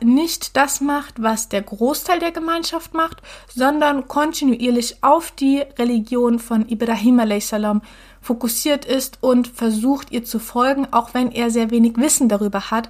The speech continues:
weil es einfach über die Jahre verloren ging. Und bekannte Namen dieser Hunafa waren einmal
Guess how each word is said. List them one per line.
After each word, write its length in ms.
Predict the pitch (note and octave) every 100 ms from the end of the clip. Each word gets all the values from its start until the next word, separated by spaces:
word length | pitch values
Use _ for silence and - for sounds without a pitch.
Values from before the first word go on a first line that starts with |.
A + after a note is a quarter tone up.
| - - -
weil 160 | A#3+ B3+
es 100 | -
einfach 380 | A#3 A#3 A#3
über 240 | A3+ A#3 G#3+
die 140 | G#3+
Jahre 280 | A3 G#3 A#3
verloren 640 | A3+ A3 G#3+ G#3 G3+ F#3
ging. 300 | G3 F3+ G3+ G#3 - - - _ _ _ _ _
Und 220 | B3+ B3 A#3
bekannte 480 | B3 D4 D#4+ E4
Namen 760 | B3+ B3+ C4+ B3+ A#3 A3+ G#3+ A3
dieser 380 | A#3 A3 G#3+ G#3+
Hunafa 680 | A3 G#3+ B3 D#4 - B3+ A3+
waren 280 | G#3+ G#3+ A3
einmal 420 | A#3 A#3 A3